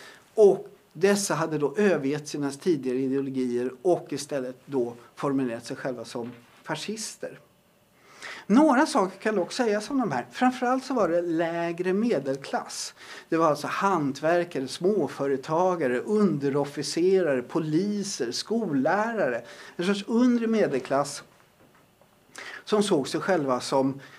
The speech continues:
nationens ryggrad. Det här var en tid då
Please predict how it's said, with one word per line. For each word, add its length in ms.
nationens 680
ryggrad. 640
Det 80
här 200
var 140
en 100
tid 340
då 400